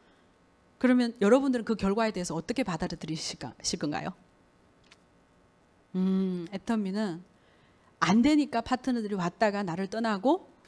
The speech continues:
갔구나. 아니면 내가 정말 뭘 잘못했나? 내가 이렇게 능력이 없나? 내가 이렇게 매력이 없나? 나는 사람들을 옆에 두지 못하나?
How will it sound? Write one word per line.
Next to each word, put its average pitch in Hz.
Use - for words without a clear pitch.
갔구나. 175
아니면 185
내가 214
정말 202
뭘 185
잘못했나? 202
내가 220
이렇게 247
능력이 254
없나? 196
내가 233
이렇게 254
매력이 269
없나? 220
나는 214
사람들을 294
옆에 202
두지 254
못하나? 277